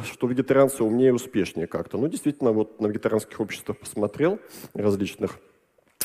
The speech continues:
э, приводятся примеры со многими известными людьми. Если разобраться, то тот же Лев Толстой, да, как идеолог,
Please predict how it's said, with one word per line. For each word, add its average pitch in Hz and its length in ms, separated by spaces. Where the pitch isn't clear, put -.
э, 82 720
приводятся 107 480
примеры 98 400
со - 140
многими 90 340
известными 95 420
людьми. 185 380
Если 147 240
разобраться, 170 720
то - 160
тот 151 160
же 127 80
Лев 127 200
Толстой, 226 460
да, 143 280
как - 240
идеолог, 110 640